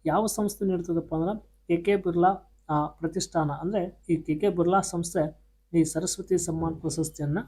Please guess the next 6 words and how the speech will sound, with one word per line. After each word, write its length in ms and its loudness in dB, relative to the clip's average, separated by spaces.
ನೀಡ್ತದೆ. 680 -6
ಇದನ್ನು 160 0
ಪಡೆದವರು 600 2
ವೀರಪ್ಪ 340 4
ಮೊಯ್ಲಿ 280 0
ಮತ್ತು 400 -2